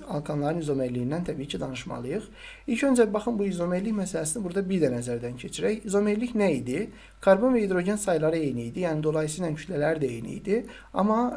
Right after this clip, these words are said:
ə, adlandırma onlar üçün başqa cür tətbiq olunurdu və ya onların fəza quruluşları fərqli idi. Bu zaman onlar bir-birlərinin nəyi idilər? İzomeri idilər. Baxın, burada, e, yenə də qeyd eləyək. İzomerlər üçün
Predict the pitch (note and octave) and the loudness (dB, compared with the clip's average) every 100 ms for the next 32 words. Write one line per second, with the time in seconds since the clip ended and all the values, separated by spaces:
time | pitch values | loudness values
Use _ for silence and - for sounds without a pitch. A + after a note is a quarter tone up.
0 | - D3+ D3 D3 C#3+ - F3 F3+ F3+ F3+ | -4 -2 2 0 -2 -4 2 4 4 2
1 | G#3 A#3+ B3+ - - - - - - - | 2 2 -2 -10 -20 -20 -20 -20 -20 -20
2 | - - - - - E3 F3 F3 G#3 F#3 | -20 -20 -20 -20 2 4 6 6 4 0
3 | C#3 D3 B2+ B2 C3 A#2+ B2+ B2 B2 A#2+ | 0 -2 -4 -6 -8 -8 -4 -4 -2 -4
4 | A#2+ - C3 - - - - D#3 D3+ D3+ | -6 -12 -12 -16 -20 -6 4 4 4 0
5 | - - - D3 D3 D3 F3+ F#3+ - E3 | -16 -20 -4 2 4 4 2 -2 -2 -2
6 | C#3+ D#3 C#3 B2+ B2+ - C3+ F3+ C#3+ A#2+ | 0 -2 -2 -4 -6 -6 -4 -4 -6 -6
7 | C3+ B2 B2 - - - - - G3+ F3+ | -6 -6 -6 -10 -12 -18 -20 -6 2 4
8 | G3+ A#3 D3 C#3+ F3 E3+ D#3 C#3+ C3+ C3+ | 2 0 0 2 0 0 -4 -2 -2 -2
9 | D#3+ D3 C#3 D3 B2 A#2+ C#3+ - D3 C#3 | -4 -2 -2 -2 -4 -6 -6 -8 -6 -4
10 | A#2+ A#2+ C#3 - - - - - - - | -4 -6 -10 -12 -16 -18 -18 -16 -16 -4
11 | F#3 F3+ C3+ - D#3+ F3 A3 - - G#3 | -2 0 -2 -2 -4 0 0 0 -6 0
12 | C3+ C3+ C3+ D3 D#3+ C3 B2+ C3 B2 A#2+ | 2 2 2 0 0 -2 -4 -6 -6 -6
13 | A#2+ B2+ - D#3 D#3+ E3 D#3 G#3+ A#3 - | -8 -8 -6 0 2 2 2 0 0 -4
14 | C3+ | -6